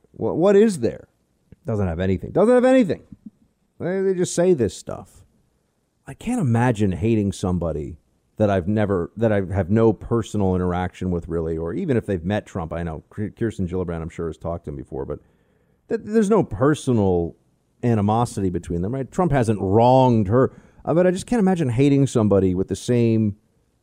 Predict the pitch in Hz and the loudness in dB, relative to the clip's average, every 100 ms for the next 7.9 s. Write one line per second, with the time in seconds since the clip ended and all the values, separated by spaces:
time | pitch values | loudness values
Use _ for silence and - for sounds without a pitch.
0 | _ 127 143 151 127 139 131 127 - - | _ 2 4 4 4 4 4 2 -2 -2
1 | 110 104 101 - 90 80 62 - _ _ | 2 2 0 -4 -6 -6 -8 -14 _ _
2 | _ _ _ 101 98 98 101 98 90 90 | _ _ _ -2 0 0 2 0 -2 -6
3 | 85 78 - - 60 - - - _ _ | -6 -8 -10 -10 -12 -14 -20 -20 _ _
4 | _ _ _ - 110 147 135 135 113 107 | _ _ _ -4 -2 2 2 2 0 0
5 | 101 90 85 85 80 76 - 80 71 71 | 0 -2 -2 -4 -4 -6 -8 -8 -8 -8
6 | 73 71 76 - 67 69 - - - - | -8 -10 -12 -12 -10 -10 -10 -12 -14 -8
7 | 113 123 180 147 110 - 110 92 | -2 -2 -2 -4 -4 -4 -2 -2